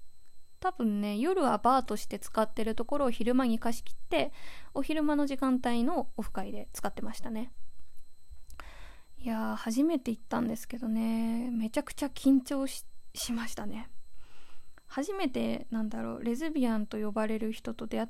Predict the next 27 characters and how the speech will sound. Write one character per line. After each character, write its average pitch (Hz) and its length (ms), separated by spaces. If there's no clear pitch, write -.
た - 80
の 220 100
も 226 100
初 220 260
め 214 120
て 233 240
だ 226 100
し、 - 280
そ 269 180
う 285 80
い 294 180
う 277 60
場 269 160
に 254 480
足 277 260
を 240 140
運 240 320
ぶ 311 120
の 277 120
も 214 140
初 214 260
め 208 140
て - 120
だ 214 100
っ 208 140
た 214 80
し、 240 400